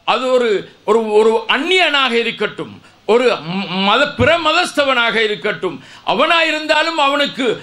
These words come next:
அதற்குரிய தரஜா இருந்து கொண்டிருக்கிறது. நாம் முஸ்லிமாக இருந்து இந்த பணியை செய்வோமே ஆனால், வல்லவன் அல்லாஹ் ஹக்கு சுப்ஹானஹு வ தஆலா எங்களுடைய தரஜாவை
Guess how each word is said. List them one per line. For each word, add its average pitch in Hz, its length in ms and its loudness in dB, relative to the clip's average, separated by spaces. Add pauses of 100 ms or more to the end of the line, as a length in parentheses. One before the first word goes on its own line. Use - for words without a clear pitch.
அதற்குரிய 240 560 0
தரஜா 226 380 2
இருந்து 220 280 -4
கொண்டிருக்கிறது. 190 800 0 (160)
நாம் 262 560 0
முஸ்லிமாக 302 480 0
இருந்து 240 460 -2 (160)
இந்த 220 220 0
பணியை 311 460 0 (100)
செய்வோமே 262 480 2
ஆனால், 226 560 0 (160)
வல்லவன் 269 500 0
அல்லாஹ் 254 380 2
ஹக்கு - 320 -6
சுப்ஹானஹு 214 640 -2
வ 214 140 0
தஆலா 214 500 2 (260)
எங்களுடைய 247 600 0
தரஜாவை 247 720 0